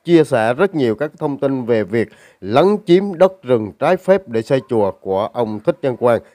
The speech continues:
cũng đã bị vạch trần. Và hôm nay, về việc xử lý công trình của ông Thích Trân Quang như thế nào, trên bài báo, trên trang, trong nội dung của bài viết trên trang báo Công Thương này, sẽ xử lý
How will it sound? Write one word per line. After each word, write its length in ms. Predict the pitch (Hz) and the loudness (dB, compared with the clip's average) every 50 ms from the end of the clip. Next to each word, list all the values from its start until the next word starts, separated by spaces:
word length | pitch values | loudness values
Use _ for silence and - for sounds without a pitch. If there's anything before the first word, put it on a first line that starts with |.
| _ _ | _ _
cũng 240 | - 98 98 123 139 | -10 -8 -6 -4 -2
đã 100 | 131 117 | -2 -2
bị 260 | 107 107 98 92 101 | 0 0 -4 -4 -4
vạch 260 | 92 110 123 - - | -2 -2 -2 -2 0
trần. 180 | - 139 135 117 - _ - _ _ _ - | 0 0 0 0 -2 _ -20 _ _ _ -2
Và 120 | 127 147 | 0 2
hôm 180 | 156 175 175 185 | 4 4 4 6
nay, 200 | 185 180 180 160 | 6 6 6 4
về 280 | 113 101 139 139 139 | 0 0 0 0 0
việc 300 | 127 110 123 139 131 - | 0 0 -2 -2 -2 -2
xử 260 | - - 131 123 143 160 | -6 -4 -2 0 0 2
lý 360 | 170 175 175 196 208 214 214 - _ _ | 2 2 2 0 -2 -6 -8 -10 _ _
công 220 | - 165 160 160 | -2 0 0 0
trình 300 | 147 - 135 120 120 117 | 0 0 0 0 -2 -4
của 380 | 104 - 113 107 104 107 120 139 - | -4 -2 0 2 2 2 2 2 0
ông 200 | 147 143 139 131 | 0 -2 0 0
Thích 200 | - - - - - | 0 -2 -2 -2 -6
Trân 140 | 147 139 | -6 -2
Quang 340 | 135 135 135 131 131 123 123 | 2 2 2 4 2 0 0
như 140 | 123 127 120 | -2 -2 -2
thế 140 | - 156 175 | -2 -2 0
nào, 260 | 165 147 123 101 - _ _ _ _ - | 2 2 0 0 -4 _ _ _ _ -2
trên 200 | 127 127 127 117 | -2 0 0 2
bài 120 | 113 101 | 0 0
báo, 400 | 90 98 107 110 120 143 170 170 - | 2 2 2 2 4 2 2 0 -2
trên 180 | - 139 127 120 | -4 -4 -4 -2
trang, 400 | - 127 123 117 117 113 110 107 - _ _ _ _ _ _ _ - | -2 0 0 2 0 0 -2 -6 -10 _ _ _ _ _ _ _ 0
trong 160 | - 151 151 | 0 2 4
nội 180 | 139 120 110 110 | 4 2 4 4
dung 200 | 127 139 139 135 | 4 2 2 2
của 140 | - 110 120 | 0 0 2
bài 220 | 120 117 107 104 | 4 4 2 2
viết 260 | 95 120 160 170 - | 2 0 0 0 0
trên 160 | - 143 131 131 | -2 -4 -2 0
trang 240 | 135 127 127 123 | 0 0 0 0
báo 180 | 117 120 135 165 | 2 2 2 0
Công 260 | 160 - 151 135 123 | 0 0 -2 -2 0
Thương 240 | 113 131 131 127 127 | 0 0 0 2 2
này, 200 | 120 110 101 92 - _ _ _ | 2 0 0 -2 -4 _ _ _
sẽ 480 | _ - - - 139 113 110 117 135 160 | _ -16 -6 -2 -2 0 0 0 -2 -2
xử 300 | - - - 131 117 117 | -4 -2 0 0 0 2
lý 320 | 135 147 160 165 180 208 | 2 2 2 2 2 -2